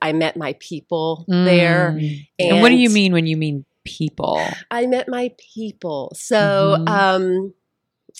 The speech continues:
Speaker 1: y-, you probably know some of my people.
Speaker 2: Mm-hmm.
Speaker 1: Lou Castelli was my first person that I met there, and, um, a couple of others in the marketing department. I was in
Speaker 2: Mm-hmm.
Speaker 1: development, they were in marketing. But to this day, so that was the early nineties, we are still,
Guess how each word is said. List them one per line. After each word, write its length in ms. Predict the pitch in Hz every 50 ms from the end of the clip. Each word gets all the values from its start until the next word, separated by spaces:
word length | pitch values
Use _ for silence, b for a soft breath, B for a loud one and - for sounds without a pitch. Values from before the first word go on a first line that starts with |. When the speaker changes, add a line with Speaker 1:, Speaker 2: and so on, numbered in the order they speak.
| - _ - _ _ _
Speaker 1:
y-, 200 | 202 202 202 - -
you 240 | 214 202 220 247
probably 460 | - - - 226 196 196 160 185 196 202
know 380 | 208 180 165 180 180 175 175
some 240 | 180 - - 185 180
of 100 | 180 175
my 140 | 185 160 151 156
people. 480 | - - 175 - 170 170 156 165 165
Speaker 2:
Mm-hmm. 320 | 165 165 165 165 170 175 180
Speaker 1:
Lou 140 | 185 185 185
Castelli 680 | 185 226 180 - - - 175 165 156 151 151 143 139
was 260 | 139 139 139 143 -
my 140 | 175 147 147
first 280 | 143 - 156 151 151 -
person 400 | _ 160 147 143 - 151 143 139 139
that 160 | 135 135 127
I 60 | 135 143
met 220 | 143 143 139 - _
there, 300 | - 135 127 127 123 - -
and, 320 | 151 151 143 139 143 139 - - - -
um, 360 | - 143 143 131 131 135 131 - _ _ _ _ _ _ _ _ _ _ _ _ _ _ _ _ _ -
a 60 | 180 180
couple 300 | - 202 175 - 165 165
of 100 | 160 151
others 320 | 165 156 165 160 156 147
in 80 | 170 160
the 60 | 165
marketing 400 | 165 170 156 143 - 160 156 156
department. 460 | 151 135 131 151 139 - - 147 135
I 100 | 135 156
was 140 | 170 185 151
in 80 | 185 180
Speaker 2:
Mm-hmm. 60 | 165
Speaker 1:
development, 560 | 170 170 180 160 160 143 - 156 151 143 - -
they 100 | 147 143
were 120 | 147 151
in 80 | 156 156
marketing. 400 | 151 139 139 139 - 147 147 123 B B B B _
But 160 | 208 - -
to 100 | - 208
this 280 | 180 202 196 185 - -
day, 420 | 208 202 185 160 135 135 143 170
so 140 | - - 175
that 160 | 151 - -
was 200 | 160 139 131 - _
the 120 | - - -
early 220 | - 160 156 156 151
nineties, 400 | 151 143 143 147 139 139 139 151
we 80 | 151
are 80 | 143 143
still, 480 | 143 - - - 131 131 131 127 -